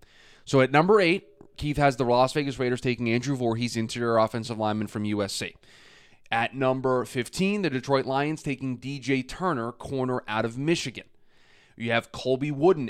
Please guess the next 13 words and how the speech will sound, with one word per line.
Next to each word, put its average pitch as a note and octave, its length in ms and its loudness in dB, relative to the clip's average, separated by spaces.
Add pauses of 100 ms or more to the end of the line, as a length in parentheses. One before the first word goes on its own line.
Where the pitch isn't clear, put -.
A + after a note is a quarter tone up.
edge B2 220 -4
out C#3+ 100 2
of C#3+ 180 0
Auburn, C3+ 440 4
going G#2+ 260 -2
twenty-one C3+ 600 0
to B2 100 -6
the A2 100 -2
New A2+ 160 0
England B2 240 -2
Patriots. - 680 -4 (600)
Emil D3 400 0 (100)
Ekiyor, D#3 520 -2